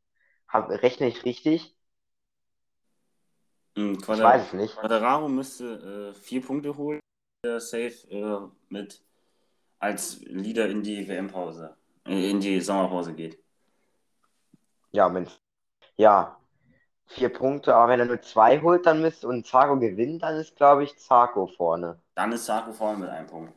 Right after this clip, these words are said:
Speaker 1: Dann ist Zarco vorne, genau, ja. Das wär natürlich, das wär natürlich traumhaft für die W M, so mit, so mit einem Punkt mal, äh, ja. Wobei ich es nicht glaube, aber Assen, so eine Strecke,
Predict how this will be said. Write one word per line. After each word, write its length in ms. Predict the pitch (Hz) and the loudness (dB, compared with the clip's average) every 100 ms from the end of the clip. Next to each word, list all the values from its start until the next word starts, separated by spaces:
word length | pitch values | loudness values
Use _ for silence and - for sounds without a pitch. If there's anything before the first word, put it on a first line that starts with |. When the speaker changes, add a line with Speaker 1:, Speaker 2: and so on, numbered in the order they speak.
| _ _ | _ _
Speaker 1:
Dann 160 | 117 110 | -2 -2
ist 120 | - | 2
Zarco 260 | 110 110 | 4 4
vorne, 320 | 104 110 104 90 | 0 0 2 0
genau, 260 | 95 95 | 0 2
ja. 200 | 101 98 - _ _ _ _ | 4 2 -2 _ _ _ _
Das 200 | - 123 | -4 0
wär 100 | - | 4
natürlich, 600 | 143 139 - 143 135 - | 6 4 2 0 0 0
das 200 | 131 117 151 | 4 4 6
wär 80 | |
natürlich 500 | 139 127 - 135 117 | 6 4 2 0 0
traumhaft 540 | - 135 165 170 135 - | 2 8 8 8 4 2
für 100 | 127 | -6
die 160 | 113 | -4
W 100 | 101 | 0
M, 260 | 120 160 160 | 2 2 2
so 100 | 123 | 0
mit, 240 | 110 110 _ _ _ _ | 0 -6 _ _ _ _
so 120 | - | -4
mit 160 | 117 - | -4 -2
einem 400 | 120 127 123 117 | 0 2 2 -2
Punkt 420 | - 127 131 117 | -2 -2 -4 -2
mal, 400 | 110 110 110 107 | 4 8 8 6
äh, 280 | - 107 107 | 6 6 8
ja. 280 | 107 110 - - - - _ _ | 8 6 2 -20 -20 -20 _ _
Wobei 220 | - 123 143 | 0 4 4
ich 80 | |
es 100 | 156 | 4
nicht 240 | 143 123 - | -6 -10 2
glaube, 420 | 123 143 - - | 6 8 6 0
aber 460 | - 135 160 147 - | -4 0 2 0 -4
Assen, 720 | - 127 - - 196 190 196 _ _ _ _ _ _ _ _ _ - | -8 -10 -10 -6 -4 -6 -10 _ _ _ _ _ _ _ _ _ -4
so 80 | 139 | -2
eine 120 | 131 | -2
Strecke, 720 | - - 139 - 196 185 180 | -4 -4 -2 2 6 6 4